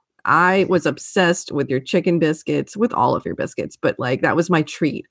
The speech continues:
Every Friday, I would go to do the news, um,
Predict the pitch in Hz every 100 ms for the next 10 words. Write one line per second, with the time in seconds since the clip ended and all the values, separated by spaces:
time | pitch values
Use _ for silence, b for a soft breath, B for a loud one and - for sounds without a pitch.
0 | - 151 202 220 196 196 156 95 113 -
1 | _ _ _ 151 160 156 156 175 165 156
2 | 165 180 170 151 156 185 - - 147 143
3 | 139 160